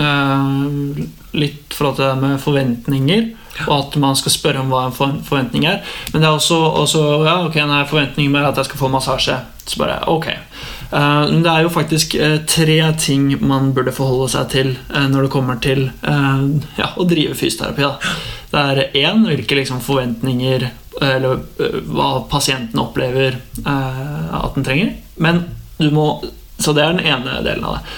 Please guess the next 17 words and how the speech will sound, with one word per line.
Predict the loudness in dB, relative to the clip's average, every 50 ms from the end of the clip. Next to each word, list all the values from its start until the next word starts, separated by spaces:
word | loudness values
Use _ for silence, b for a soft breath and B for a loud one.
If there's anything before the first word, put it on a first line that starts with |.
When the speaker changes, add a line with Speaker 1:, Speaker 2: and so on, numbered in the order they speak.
| B B B B B B
Speaker 1:
Den | 2 2
andre | 2 2 2 0 0 0 0
delen | 0 0 2 2
er, | 2 2 2 0 0 0
hva | 0 0 0 0 0
er | 0
det | 0 -2
forskningen | 0 -2 0 0 -2 -2 -4 -4 -4 -2 -2 -2 -2 -4 -4
sier | -4 -2 -2 0 0
her? | 2 2 2 2 0 -2
Speaker 2:
Mm. | -2 -4 -4 -2
Speaker 1:
Hva | 0 0 0 0 2
er | 0
det | 2 2 2 0
liksom | 0 0 0 -2 -2 -2 -2 -4 -4 -8 -8 -4
evidensen, | -2 0 0 2 2 0 0 0 -2 -2 0 2 2 2 2 2 2 0 -2 -4 -6 -6
så, | -4 -4 -2 0